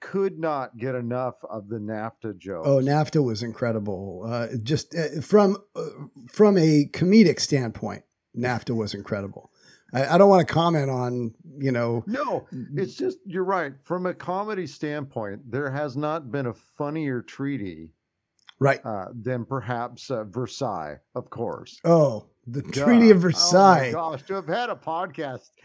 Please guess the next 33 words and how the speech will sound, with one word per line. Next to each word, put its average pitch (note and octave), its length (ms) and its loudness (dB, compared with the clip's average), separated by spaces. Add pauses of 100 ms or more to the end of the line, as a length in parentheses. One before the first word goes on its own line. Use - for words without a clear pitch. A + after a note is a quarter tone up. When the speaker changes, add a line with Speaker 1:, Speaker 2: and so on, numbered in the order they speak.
(260)
Speaker 1:
just F#3+ 320 -10
after D#3 320 -8
World C#3+ 300 -8
War C3+ 220 -8
One. C3 360 -8
Oh G#3 360 -8
my D3 340 -10
Speaker 2:
Oh, G3 160 6
Speaker 1:
gosh. G3 440 2 (220)
Speaker 2:
oh, F3+ 360 6
and F3+ 240 4
the, E3 160 -2
the, D3+ 540 0
the D3+ 100 -2
silly G#3+ 420 8
little F3 320 6
bylines C3+ 720 0
they C3 160 -2
put C#3+ 200 0
inside. D3+ 440 0
I D#3+ 80 -2
mean, D#3 280 2
just, G#3+ 520 6 (440)
just A3 300 2
the G#3+ 160 12
weird F3 480 6
things E3 400 0
that E3 200 -4
they E3 180 0
made, D#3 580 -2 (400)
um, B2+ 480 -8 (380)
uh, B2 220 -10 (320)
that, D3 300 -4